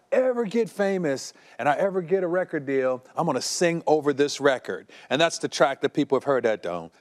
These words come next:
don't, don't, don't, don't. That was his record. And I always said, "Man, if I ever sing o-, over this record, this is a no-brainer type of record." And so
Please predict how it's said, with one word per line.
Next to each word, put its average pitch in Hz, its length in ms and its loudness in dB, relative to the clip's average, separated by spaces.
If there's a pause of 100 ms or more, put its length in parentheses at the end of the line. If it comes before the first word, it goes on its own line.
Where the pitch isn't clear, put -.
(120)
don't, 120 300 -2
don't, 85 320 0 (180)
don't, 87 300 -2
don't. 120 240 2
That 131 140 2
was 127 160 -2
his 131 260 2
record. 139 440 0
And 120 200 -4
I 127 60 2
always 147 260 -2
said, 123 180 -4
"Man, 165 300 -2 (280)
if 107 120 -8
I 127 120 -2
ever 180 240 2
sing 190 300 0
o-, 165 160 -2
over 165 240 2
this 165 220 -4
record, 143 260 0
this 147 140 -6
is 123 80 -4
a 123 80 2
no-brainer 135 760 0
type 117 280 0
of 117 140 -6
record." 123 360 0
And 101 140 -10
so 113 340 0